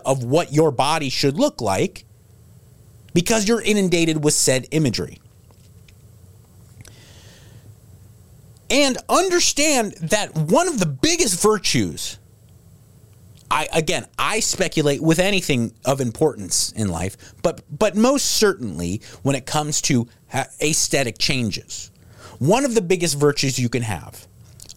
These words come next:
up there with discipline, up there with self, self-worth and self-belief, up there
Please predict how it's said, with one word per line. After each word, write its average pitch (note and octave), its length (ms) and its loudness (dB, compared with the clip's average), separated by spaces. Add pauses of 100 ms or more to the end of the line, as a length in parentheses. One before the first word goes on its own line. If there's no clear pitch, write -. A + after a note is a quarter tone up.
(160)
up G#3 220 0
there A#3+ 160 6
with G#3+ 180 4
discipline, F3 680 0 (880)
up D#3+ 240 -2
there F3 300 4
with D#3+ 560 2 (240)
self, F3 520 2 (260)
self-worth D#3 600 2
and C3 100 -2
self-belief, C#3+ 1040 0 (720)
up - 220 -2
there D3+ 400 4